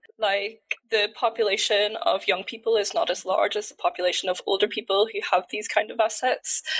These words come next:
And there's a political case to be made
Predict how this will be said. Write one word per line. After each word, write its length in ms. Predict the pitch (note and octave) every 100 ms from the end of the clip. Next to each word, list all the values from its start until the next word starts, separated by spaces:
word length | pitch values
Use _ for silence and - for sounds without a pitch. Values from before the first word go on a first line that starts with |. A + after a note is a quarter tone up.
| - - -
And 460 | G2+ F#2+ - G3+ - - _ -
there's 580 | G#3+ G#3 G#3 G#3+ - - -
a 300 | F#3+ F#3 F#3
political 640 | - A3 G#3 G#3+ G#3 G#3 G3
case 340 | - G3+ F3+ -
to 80 | -
be 100 | -
made 440 | G3+ - F3 -